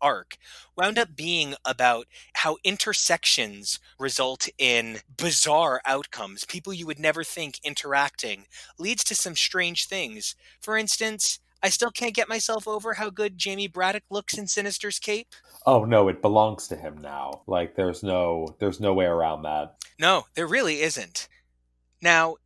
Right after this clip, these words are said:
Speaker 1: in this next clip, while we won't get any Jamie Braddock or Mister Sinister, what we do get is a high-energy, spirited discussion between Rod, Raven, and Arturo,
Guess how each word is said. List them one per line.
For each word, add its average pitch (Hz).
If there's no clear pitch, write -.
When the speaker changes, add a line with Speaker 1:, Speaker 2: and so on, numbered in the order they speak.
Speaker 1:
in 302
this 233
next -
clip, 107
while 185
we 208
won't 277
get 180
any 247
Jamie 208
Braddock 156
or 240
Mister 196
Sinister, 151
what 175
we 185
do 233
get 120
is 143
a 143
high-energy, 202
spirited 220
discussion 139
between 135
Rod, 123
Raven, 123
and 156
Arturo, 151